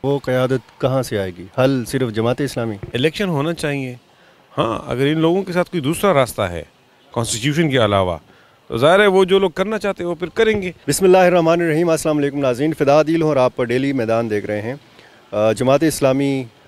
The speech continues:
Speaker 1: खैबर पख्तनख्वा के रहनुमा और साबिक, अ, सूबाई वज़ीर इनायतुल्लाह खान साहब के हमरा मौजूद हूँ अलमरकज़ इस्लामी पेशावर में।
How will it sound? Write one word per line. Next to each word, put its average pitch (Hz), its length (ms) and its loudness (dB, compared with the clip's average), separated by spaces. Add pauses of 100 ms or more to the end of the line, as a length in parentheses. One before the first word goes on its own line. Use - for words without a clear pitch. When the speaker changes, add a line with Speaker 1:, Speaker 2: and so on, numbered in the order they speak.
Speaker 1:
खैबर 127 200 0
पख्तनख्वा 123 460 -6
के 123 220 -2
रहनुमा 117 480 0
और 98 240 -4
साबिक, 117 560 -2
अ, 110 220 -2
सूबाई 107 340 -2
वज़ीर 104 340 -4
इनायतुल्लाह 113 480 -2
खान 113 240 -4
साहब 117 220 -4
के 117 60 -4
हमरा 104 240 -4
मौजूद 110 400 -6
हूँ - 100 -4
अलमरकज़ 117 520 -4
इस्लामी 110 380 -4
पेशावर 113 400 0
में। 90 140 -10